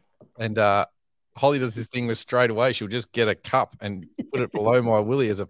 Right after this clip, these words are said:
tap 'cause the water runs off it, and I'm mortified. I feel so uncomfortable, and I'm like, "Oh." So I sort of turn away, and, and it's so bad. And then the other day, I must have just been washing, you know, we just soap up your arms.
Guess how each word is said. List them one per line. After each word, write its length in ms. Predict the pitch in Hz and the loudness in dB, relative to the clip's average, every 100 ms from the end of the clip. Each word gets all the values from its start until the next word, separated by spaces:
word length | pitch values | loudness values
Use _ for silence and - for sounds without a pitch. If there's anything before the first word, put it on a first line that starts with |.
| - | -6
tap 280 | - 156 - | 2 2 2
'cause 120 | - 110 | -10 -8
the 100 | 110 | -6
water 300 | 135 139 113 | -2 -2 0
runs 240 | 117 110 | -2 0
off 140 | 127 110 | 0 0
it, 100 | 104 | 0
and 140 | 110 | 0
I'm 180 | 127 120 | 2 4
mortified. 540 | 277 - - - 494 - | 4 6 2 4 0 0
I 20 | - | -6
feel 180 | - - - | -4 -6 -2
so 60 | 107 | -4
uncomfortable, 540 | - - - - 82 - | -4 -8 -8 -12 -12 -6
and 80 | 95 | -4
I'm 140 | 98 | -4
like, 180 | 95 - | -4 -4
"Oh." 240 | 113 110 107 320 - - 427 - - - - - - | -2 -2 -2 -2 -2 -2 -10 -10 -16 -14 -14 -10 -2
So 120 | 127 | 4
I 80 | 135 | 4
sort 180 | 160 131 | 4 2
of 120 | 113 | 0
turn 320 | - 131 131 | 0 2 2
away, 460 | 113 104 107 110 107 | 2 2 4 4 2
and, 240 | 98 381 - 370 - - 370 - - - _ _ - | 4 4 4 -6 -6 -2 -2 -2 -12 -14 _ _ -10
and 100 | 143 | -4
it's 160 | 139 - | -4 -4
so 300 | 170 170 147 | 0 2 4
bad. 400 | 135 131 123 113 _ - - - - - | 4 4 4 0 _ -20 -20 -8 -8 -4
And 160 | 147 151 | -4 0
then 200 | 160 151 | 0 0
the 100 | 156 | -2
other 180 | 156 135 | -2 -2
day, 420 | 117 131 110 110 - - - - | -2 -2 -2 -6 -12 -14 -14 -2
I 180 | 139 151 | 4 4
must 240 | 139 - - | 4 0 -2
have 80 | 104 | -12
just 300 | 110 - - _ - | -12 -12 -16 _ -10
been 140 | 117 | -6
washing, 380 | 117 190 - 107 | 0 0 0 -6
you 60 | 110 | -4
know, 100 | 110 | -6
we 80 | 107 | -6
just 180 | 101 - _ - - | -10 -14 _ -20 -16
soap 320 | - 139 131 | -4 -2 0
up 120 | 123 | -2
your 140 | 104 107 | -2 -2
arms. 300 | 135 131 | -2 -4